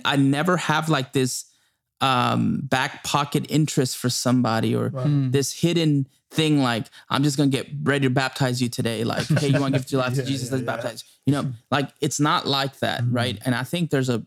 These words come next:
Speaker 1: relational aspect. I mean, you see it in Jesus. Um, one of the things I've been reading recently is, like, and I really tripped out on is, like,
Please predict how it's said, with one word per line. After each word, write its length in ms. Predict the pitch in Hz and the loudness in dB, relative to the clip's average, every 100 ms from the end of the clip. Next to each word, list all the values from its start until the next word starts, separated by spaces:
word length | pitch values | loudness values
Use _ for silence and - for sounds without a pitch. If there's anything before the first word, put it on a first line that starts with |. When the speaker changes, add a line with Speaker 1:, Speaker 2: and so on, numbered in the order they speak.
| - | -2
Speaker 1:
relational 600 | 123 123 139 - 156 135 | 0 0 -2 0 0 0
aspect. 500 | 127 131 - 123 117 | -2 -4 -4 -6 -2
I 40 | |
mean, 180 | 123 139 | 2 2
you 80 | 143 | 2
see 240 | - 202 | 0 0
it 80 | 214 | 2
in 100 | 143 | 0
Jesus. 500 | 131 139 147 127 - - _ _ _ _ | 2 0 2 0 -2 -8 _ _ _ _
Um, 500 | 143 135 127 120 117 - _ _ _ _ | 0 2 2 2 0 -6 _ _ _ _
one 140 | 175 | 0
of 60 | 165 | 2
the 40 | |
things 140 | 175 160 | 2 2
I've 120 | 147 | 2
been 160 | 143 135 | 2 2
reading 320 | 147 156 135 | 2 2 4
recently 460 | 127 160 147 123 | 2 0 2 2
is, 140 | 110 - | 0 -2
like, 160 | 104 - - | -2 -4 -2
and 100 | 117 | 0
I 220 | 117 113 | 2 2
really 300 | 127 156 185 | 2 2 0
tripped 420 | - - 139 - | -2 -2 -2 -2
out 180 | 110 127 | -2 0
on 200 | 120 104 | 0 0
is, 280 | 95 123 123 | 0 0 0
like, 260 | 127 107 | -2 -2